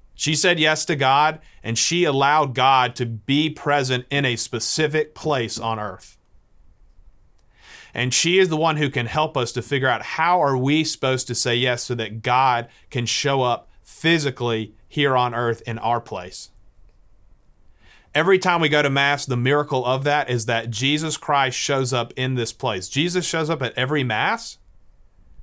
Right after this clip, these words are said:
but he particularly shows up at the Mass that you are at for you in this place to sanctify you in the place where Mass is being celebrated.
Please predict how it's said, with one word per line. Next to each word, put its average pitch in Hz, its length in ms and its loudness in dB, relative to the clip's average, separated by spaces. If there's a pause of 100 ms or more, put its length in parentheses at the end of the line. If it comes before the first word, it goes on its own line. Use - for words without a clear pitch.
(520)
but 135 100 0
he 160 80 2
particularly 202 720 2
shows 175 360 0
up 160 220 0
at 123 120 -4
the 117 100 0
Mass 139 340 0
that - 240 -6
you 180 160 2
are 170 120 4
at 123 340 0 (160)
for 165 420 0
you 135 460 -2
in 117 240 -2
this 147 200 0
place 127 480 -4
to 117 120 -8
sanctify 143 640 -2
you 156 480 0
in 123 140 -2
the 123 80 -2
place 139 760 -2 (260)
where 117 180 0
Mass 123 440 0
is 110 120 -10
being 107 240 -6
celebrated. 98 560 -6